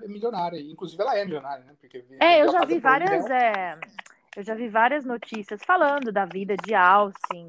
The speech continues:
Speaker 2: que a vida em Austin é muito boa, que Austin tá entre as dez cidades melhores pra morar nos Estados Unidos. E Gui, você acha isso mesmo, depois de ter
Speaker 1: Ah.
Speaker 2: viajado bastante, de ter morado em Nova York?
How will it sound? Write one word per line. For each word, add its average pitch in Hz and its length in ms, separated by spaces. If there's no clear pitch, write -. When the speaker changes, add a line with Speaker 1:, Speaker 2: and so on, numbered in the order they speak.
Speaker 2:
que - 120
a - 40
vida 190 280
em 185 100
Austin 180 340
é 175 60
muito 185 220
boa, 196 600
que - 140
Austin 175 400
tá 180 160
entre 185 260
as - 360
dez 190 260
cidades 175 640
melhores 190 440
pra 190 140
morar 185 240
nos 185 100
Estados 196 240
Unidos. 202 360
E 196 60
Gui, 220 160
você 240 260
acha 285 340
isso 226 180
mesmo, 214 240
depois 196 320
de 170 140
ter 196 200
Speaker 1:
Ah. 175 240
Speaker 2:
viajado 214 560
bastante, 202 640
de 185 100
ter 202 160
morado 190 360
em 196 80
Nova 190 240
York? 196 640